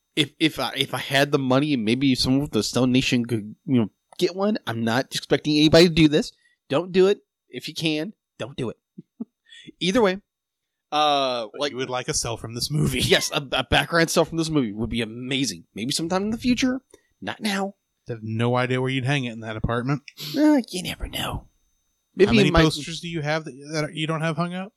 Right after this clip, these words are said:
Speaker 1: Hush. <laughs> I'm working on it.
Speaker 2: Okay, okay.
Speaker 1: All right, so, yes, the backgrounds. Uh, amazing. What's your n-, what's your two?
Speaker 2: My second like for this movie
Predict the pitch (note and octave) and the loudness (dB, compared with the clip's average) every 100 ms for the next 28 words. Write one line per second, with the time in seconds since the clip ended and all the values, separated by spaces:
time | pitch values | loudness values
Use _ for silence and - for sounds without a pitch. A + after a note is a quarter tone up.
0 | _ _ _ _ _ _ _ - - - | _ _ _ _ _ _ _ -8 -6 -2
1 | - - - D#4 C6+ - - - C6+ C6+ | -2 2 4 4 2 -8 -8 -8 -12 -12
2 | C6+ - - - - A3 A3 D#3+ D#3 F3 | -16 -18 -20 -16 -4 0 0 -2 -4 -4
3 | - B2+ G#2 G2 - - - - - A#4+ | -4 -8 -8 -8 -10 -6 -2 -2 0 2
4 | B4 A#4 G3 F4+ A4+ A4+ - _ F3+ F#3 | 2 2 2 4 2 2 -4 _ 4 4
5 | A2+ - - G#3 F#3+ F3+ D3 - _ - | 4 0 4 8 8 8 4 -2 _ 2
6 | D#3 A2 - - _ D3 D3+ C#3 A#2+ G#2 | 4 4 2 -4 _ -4 -2 -4 -6 -12
7 | E2 E2 - - - _ - G#3 G3 - | -12 _ -20 -20 -20 _ -10 -8 -8 -10
8 | - A#2 A#2+ B2 C#3 C#3+ G#3 - _ _ | -16 -20 _ -20 -2 2 2 -2 _ _
9 | _ _ _ _ _ _ _ - E4 D4 | _ _ _ _ _ _ _ -6 0 2
10 | B3+ - B3 A#3 F#3+ - F2+ _ _ _ | 0 0 2 2 0 -2 -2 _ _ _
11 | _ - - - - - - - - - | _ -20 -20 -20 -20 -20 -20 -20 -20 -20
12 | - - - G3+ B3+ B3+ C4+ C4+ B3 F#3+ | -20 -20 -10 -2 -2 0 -2 -2 -4 0
13 | F#3+ F#3+ F#3+ - - D#3+ D#3 D3+ C#3+ C#3 | 0 0 -2 -8 -8 -6 -4 -4 -4 -4
14 | C3 C3 B2+ B2 A#2 | -4 -4 -4 -4 -6